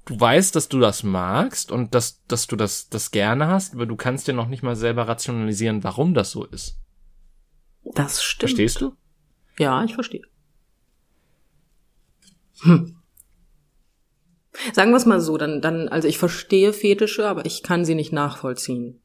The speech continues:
Speaker 2: Ich glaub, das
Speaker 1: Ja.
Speaker 2: trifft's noch mit am besten. Weil, also gut, man-, manche verstehe ich auch einfach nicht, <laughs> aber das,
Speaker 1: Ja, ich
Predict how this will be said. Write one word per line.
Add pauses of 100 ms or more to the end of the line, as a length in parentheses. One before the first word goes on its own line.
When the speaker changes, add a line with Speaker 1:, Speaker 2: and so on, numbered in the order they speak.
(400)
Speaker 2:
Ich
glaub,
das
Speaker 1:
Ja.
Speaker 2:
trifft's
noch
mit
am
besten. (1600)
Weil, (140)
also
gut,
man-,
manche
verstehe
ich
auch
einfach
nicht,
<laughs>
aber (280)
das, (440)
Speaker 1:
Ja,
ich